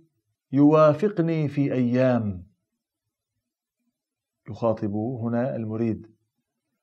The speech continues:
"يوافقني في أيام لا نطلب منه أعوام، فإن حصل المرام يكون عبدا لله". فإن حصل المرام،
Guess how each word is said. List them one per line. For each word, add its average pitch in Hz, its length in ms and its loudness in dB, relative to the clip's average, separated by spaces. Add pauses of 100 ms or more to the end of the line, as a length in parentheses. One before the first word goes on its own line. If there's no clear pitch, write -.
(100)
"يوافقني 156 800 2
في 151 260 2
أيام 151 840 4 (500)
لا 196 220 8
نطلب 160 420 2
منه 131 340 0
أعوام، 110 560 0 (880)
فإن 185 320 2
حصل 175 460 4
المرام 143 760 4 (840)
يكون 131 380 -2
عبدا 117 300 -2
لله". 104 440 -8 (1080)
فإن 110 220 -10
حصل 123 360 -2
المرام، 120 540 2